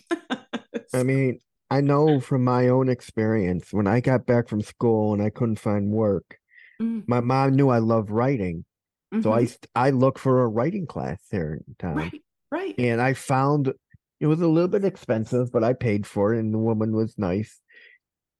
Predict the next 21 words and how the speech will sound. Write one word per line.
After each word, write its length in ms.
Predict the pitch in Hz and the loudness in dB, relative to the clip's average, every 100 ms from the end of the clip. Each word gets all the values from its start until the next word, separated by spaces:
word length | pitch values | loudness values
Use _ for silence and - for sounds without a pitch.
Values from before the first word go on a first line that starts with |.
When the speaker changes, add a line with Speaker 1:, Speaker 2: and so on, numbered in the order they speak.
| - | -2
Speaker 2:
And 320 | 120 117 117 | 0 0 0
she 160 | - 156 | 4 4
was 160 | 143 - | 4 0
actually 420 | 127 135 - 135 | 0 0 0 0
an 80 | 123 | 2
accomplished 640 | 113 - 120 113 127 123 | -2 -2 -4 -2 -2 -2
writer. 500 | 98 110 104 98 104 - _ _ _ - | 0 0 2 0 -2 -6 _ _ _ -4
And 180 | 120 113 | 0 0
the 60 | |
Speaker 1:
Mm-hmm. 80 | - | -2
Speaker 2:
class 260 | 135 127 - | 0 0 0
before 460 | 127 - 135 123 | -4 0 2 4
was 140 | 120 - _ _ | 2 -4 _ _
taught 300 | - 127 - | -4 -2 -2
by 160 | - 117 | 0 0
another 480 | 113 - 123 139 139 | 0 0 0 2 2
writer 320 | 107 98 110 | 0 0 -2
who 140 | 110 | -2
was 180 | 113 101 | -2 -2
her 100 | 131 | -2
mentor. 680 | 113 113 131 - 76 64 69 | 0 0 -2 -2 -2 -2 -4